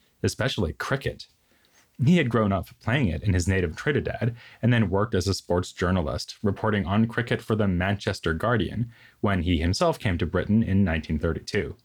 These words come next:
He rhapsodized about the sport, praising the way that it pits two individuals against one another,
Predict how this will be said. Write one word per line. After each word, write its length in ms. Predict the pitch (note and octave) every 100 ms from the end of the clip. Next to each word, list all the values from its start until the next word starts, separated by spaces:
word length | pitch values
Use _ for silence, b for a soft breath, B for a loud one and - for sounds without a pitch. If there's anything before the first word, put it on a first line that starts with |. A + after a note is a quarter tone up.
| _ b b b b b
He 140 | - E3+
rhapsodized 760 | G#2+ F#2+ A2+ - E2+ E2+ E2 F#2
about 280 | E2 E2
the 80 | E2+
sport, 360 | - F#2 G2+ - b b b -
praising 400 | A#2 B2+ A#2+ G#2
the 80 |
way 220 | F2 F#2 G2
that 180 | F2+
it 160 | F2 -
pits 260 | - A2+ -
two 240 | - B2+
individuals 680 | - F#2 E2+ B2 A#2+ F#2 E2+
against 420 | G2 G#2 C#3+ -
one 140 | E2+ E2
another, 440 | D#2+ - D2